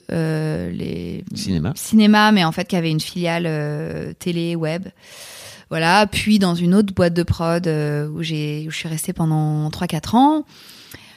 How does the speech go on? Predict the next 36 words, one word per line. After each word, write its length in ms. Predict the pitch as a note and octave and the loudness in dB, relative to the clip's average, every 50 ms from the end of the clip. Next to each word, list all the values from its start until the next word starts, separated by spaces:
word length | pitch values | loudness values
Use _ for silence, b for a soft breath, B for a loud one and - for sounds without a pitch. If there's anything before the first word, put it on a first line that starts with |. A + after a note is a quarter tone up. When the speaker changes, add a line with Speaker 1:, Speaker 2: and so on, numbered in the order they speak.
| B B - | B B -6
Speaker 1:
Puis 340 | - - G#3 A3+ A#3+ B3 | -4 2 2 4 4 6
après, 460 | G3+ E3+ - - - A3 B3+ C#4+ C#4+ A#3 | 4 2 0 0 2 4 4 6 6 6
euh, 680 | F#3 F3 E3+ E3 E3 D#3+ D#3+ D#3 D#3 D#3 D#3 D3+ D#3 D3+ | 6 6 6 6 4 4 2 2 0 0 -2 -4 -4 -6
bah, 160 | D#3 D3+ D#3 | -4 -4 -4
j'ai 140 | D3+ D3+ D3+ | -4 -4 -6
commencé 300 | - D3+ D3+ D#3+ - B3+ | -6 -8 -8 -6 -4 -4
à 60 | A#3 | -4
faire 140 | - E3 D#3+ | -4 -4 -6
du 80 | D3+ | -4
casting. 460 | - F3+ F#3 - - - D#4+ A#3 E3+ | -2 -2 -2 -2 2 4 4 4 4
Et 100 | D3+ D#3+ | 2 0
c'est, 160 | - - - E3+ | -4 -6 -6 -8
c'est, 160 | - - E3+ | -8 -8 -8
c'est 160 | - - E3+ | -8 -10 -6
ça 160 | E3 - G3+ G3 | -2 0 0 2
qui 80 | - F#3 | 4 4
a 40 | E3 | 4
été 300 | E3 D#3 - F#3+ F3+ F3 | 4 2 2 0 -2 0
surtout, 400 | - F3 E3 - - - G#3 G3 | -2 -4 -6 -6 -4 -2 0 2
euh, 560 | E3+ D#3 D3+ D3+ D3 D3 D3 D3 D3 D3 D#3 - _ - | 2 2 2 2 2 0 -2 -2 -4 -6 -8 -10 _ -8
rév-, 340 | D#3+ F3+ F3 F3 F3 - D#3 | -2 0 0 0 0 0 -2
le, 280 | E3+ E3 E3 D#3 D#3 D3+ | -2 -2 0 0 -2 -2
la 320 | D3 D3 D3+ D#3 D3+ D#3 | -2 -4 -4 -4 -4 -2
grande 260 | - D#3+ F#3 G#3 G#3 | 0 2 2 4 4
révélation, 720 | G#3 F#3+ F#3 F#3 F#3 F#3 F#3 F#3+ F#3 - - B3 B3 B3 A#3 | 4 4 4 6 4 4 4 2 2 2 4 6 6 6 6
Speaker 2:
Ouais. 80 | F#3 | 6
Speaker 1:
euh, 220 | D#3+ D#3 D3+ D3+ D#3 | 4 4 4 2 2
il 60 | D#3+ | 4
y 60 | D#3+ | 4
a, 260 | D#3 D#3+ E3 E3 D#3 C#3+ | 4 4 4 4 2 0
euh, 220 | C#3+ C#3+ D3+ - - - B B B B B B B B B B B B B | -2 -4 -6 -8 -10 -12 B B B B B B B B B B B B B
il 60 | - | -2
y 60 | D#3 D3+ | 0 2
a 80 | D3+ | 2
huit 280 | D#3 F3 G#3+ A3+ - C#4 | 2 2 2 2 4 4
ans, 220 | C#4 C#4+ C#4+ C#4 | 4 4 4 0